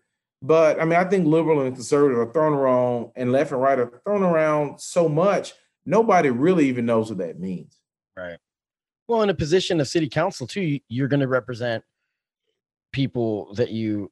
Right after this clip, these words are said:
Speaker 2: you know, across the board and full, and, and, and so it's important to find ways to allow people that maybe even you disagree with on strategy to be heard,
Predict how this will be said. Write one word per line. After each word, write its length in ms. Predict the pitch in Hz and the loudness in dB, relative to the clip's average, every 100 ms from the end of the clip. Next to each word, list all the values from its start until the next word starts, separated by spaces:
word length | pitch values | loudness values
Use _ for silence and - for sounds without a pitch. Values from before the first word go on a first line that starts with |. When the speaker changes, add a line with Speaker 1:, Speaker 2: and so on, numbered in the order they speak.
| - | -2
Speaker 2:
you 100 | 143 | -2
know, 240 | 95 117 - _ - | -2 -8 -14 _ -2
across 400 | 117 - 120 117 | 0 2 0 0
the 80 | 120 | -4
board 420 | 143 208 113 92 _ - | 2 2 2 -2 _ -2
and 140 | 143 | 0
full, 240 | - 196 180 | 2 2 4
and, 180 | 175 175 | 2 2
and, 320 | 175 165 151 147 | 2 4 2 2
and 280 | 151 139 127 | 2 2 2
so 380 | 156 139 127 - _ _ - | 2 4 2 -2 _ _ -4
it's 180 | 139 156 | -2 0
important 400 | 120 147 135 131 | 0 0 0 -2
to 80 | |
find 340 | 120 131 127 123 | -2 0 2 2
ways 340 | 120 120 113 | 2 2 0
to 520 | - 127 117 110 101 - _ | -4 -2 0 0 -2 -6 _
allow 340 | 110 123 131 131 | -6 0 0 0
people 280 | 147 147 135 | -2 -8 -6
that 120 | 117 | -4
maybe 200 | 143 143 | -4 -4
even 200 | 147 139 | -6 -6
you 80 | 143 | -6
disagree 400 | 131 139 127 139 | -6 -8 -6 -4
with 160 | 131 127 | -4 -4
on 120 | 123 | -4
strategy 680 | - 123 160 180 120 127 123 - _ | -4 -2 -2 -4 -6 -6 -8 -12 _
to 120 | - | -10
be 120 | 143 160 | -2 0
heard, 400 | 190 233 92 | 0 -2 -6